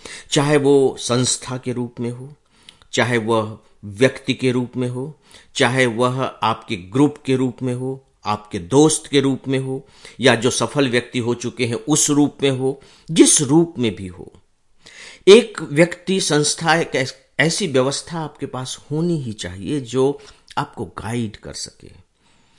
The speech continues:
देखिए, examination टफ क्यों है? एग्जामिनेशन टफ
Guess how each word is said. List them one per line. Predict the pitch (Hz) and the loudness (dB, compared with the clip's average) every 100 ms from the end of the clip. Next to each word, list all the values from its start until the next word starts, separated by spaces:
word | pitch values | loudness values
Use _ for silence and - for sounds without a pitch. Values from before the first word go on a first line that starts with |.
| - | 0
देखिए, | 180 214 196 | 2 4 4
examination | 139 156 170 160 170 185 147 - | 4 0 0 0 -2 -4 -8 -6
टफ | 135 - - | -8 -10 -10
क्यों | 113 110 95 | -6 -6 -6
है? | - - - | -14 -16 -10
एग्जामिनेशन | 120 131 160 175 175 170 | -6 -2 -2 -2 -4 -6
टफ | - | -4